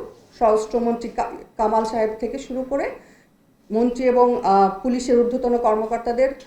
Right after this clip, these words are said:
টাকা হুন্ডির মাধ্যমে পাচার করত মিডল ইস্টে। এবং এইসব ক-, তথ্য আমি জেনে যাওয়ার পরেও, তার আরও যেসব গোপন কথা আছে, সব জেনে যাওয়ার পরে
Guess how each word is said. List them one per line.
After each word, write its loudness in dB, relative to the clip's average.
টাকা 4
হুন্ডির 2
মাধ্যমে 0
পাচার 2
করত -8
মিডল 2
ইস্টে। -8
এবং -2
এইসব 2
ক-, 4
তথ্য 0
আমি 2
জেনে 0
যাওয়ার 2
পরেও, 0
তার 2
আরও 2
যেসব -4
গোপন 2
কথা -2
আছে, -6
সব -6
জেনে -4
যাওয়ার -2
পরে -4